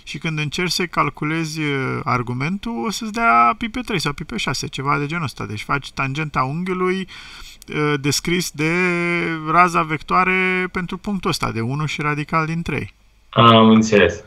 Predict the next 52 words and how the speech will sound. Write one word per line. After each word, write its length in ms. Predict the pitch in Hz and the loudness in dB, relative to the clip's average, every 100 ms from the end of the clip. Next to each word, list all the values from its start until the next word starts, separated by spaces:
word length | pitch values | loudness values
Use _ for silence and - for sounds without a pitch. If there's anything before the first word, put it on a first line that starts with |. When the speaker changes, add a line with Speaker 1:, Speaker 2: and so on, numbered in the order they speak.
| - | -14
Speaker 2:
Ok. 240 | - 104 87 | 0 0 2
Speaker 1:
Deci 360 | 85 - 135 | -4 2 2
ție 220 | - 165 160 | 4 4 4
nu-ți 220 | 190 185 | 2 0
dă, 140 | 185 165 | 4 4
hai 120 | 185 | 4
să 100 | 185 | 2
zic 200 | 175 170 | -2 -2
de 80 | 147 | -2
ce 180 | - | -2
nu, 320 | 131 123 120 117 | -2 -2 -2 0
nu 80 | 110 | 4
Speaker 2:
Ah. 160 | 107 110 | 8 8
Speaker 1:
poți, 220 | 110 - - 139 117 | 8 4 -10 -8 -6
nu 120 | 120 | -6
poți 200 | 110 117 | -4 -2
să 80 | 117 | -2
faci 220 | 127 110 | -2 -2
identificarea 760 | 113 113 107 107 113 - 110 110 | -4 -4 -4 -6 -6 0 0 2
aia 180 | 113 | 0
acolo. 360 | 107 - 110 107 | -2 -2 -6 -6
Când 200 | - 117 | -6 -4
ai 100 | 117 | -2
scris 220 | - 147 | -2 -4
z 40 | 143 | -4
egal 380 | 151 160 151 147 | -4 0 2 2
unu 160 | 156 | -2
plus 220 | 143 131 | -4 -4
I 60 | - | -2
radical 480 | 139 135 131 135 135 | -2 -2 -2 0 0
din 180 | 135 123 | -2 -2
trei, 320 | 107 107 151 - - - - | 0 0 -2 -8 -16 -14 -2
ai 140 | 131 | 0
uitat 400 | 135 123 160 175 | 0 2 2 2
că 140 | - | -2
forma 340 | 156 156 151 160 | -4 -4 0 0
trigonometrică 720 | - 135 135 127 139 156 151 | -2 -6 -4 -4 -4 -4 -2
a 60 | 139 | -2
unui 160 | 123 | -2
număr 280 | 117 123 139 | -4 -4 -6
complex 720 | - 143 117 - 104 113 - | -4 -6 -4 -6 -4 -4 -6
conține 520 | - 147 127 113 135 139 | -8 -4 -4 -4 -4 -4
modulul 600 | 139 139 143 202 208 190 | -4 -4 -2 0 2 2
în 140 | 151 | 0
față. 600 | - 135 110 - - - - - - - - - - | 2 6 6 4 -8 -10 -16 -20 -20 -20 -20 -20 -14
Deci 80 | - 110 | -6 -4
trebuie 120 | 107 113 | -2 0
să 100 | 123 | 2
ai 80 | |
modul 360 | 120 113 135 202 | 2 0 2 0
din 260 | 226 214 | 2 0
Z 120 | 156 | 0